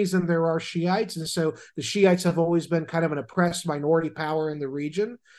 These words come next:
And now today you add in the Jewish democracy, predominantly Jewish democracy of Israel.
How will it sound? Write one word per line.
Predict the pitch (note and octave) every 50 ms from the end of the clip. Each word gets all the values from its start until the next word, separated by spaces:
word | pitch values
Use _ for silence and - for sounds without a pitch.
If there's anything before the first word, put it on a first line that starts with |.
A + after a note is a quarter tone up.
| - - - -
And | F3 E3 E3+ E3+
now | F3 F3+ F3+ F#3
today | F3+ F#3 F3 E3+ F3 F3
you | F3 E3+ D#3+ D#3+
add | D#3 E3 F3 E3+
in | E3+ E3+ D#3+ D3+
the | C#3+
Jewish | C3 A#2+ C3 E3 E3 E3+ F3 - -
democracy, | D#3+ D3+ D3+ D#3+ D#3+ D#3+ - D#3+ - - - C3+
predominantly | A#2 D3 C#3 D3+ D#3+ F3 F3 E3 D3+ C3+
Jewish | B2+ D3 D#3 D#3+ D3 -
democracy | - D#3+ D3+ D3+ D3+ - - C#3 - - D3 C#3
of | B2 A#2
Israel. | C3 C#3+ C#3 C#3 D#3+ E3+ F#3 G#3 A#3+ B3 -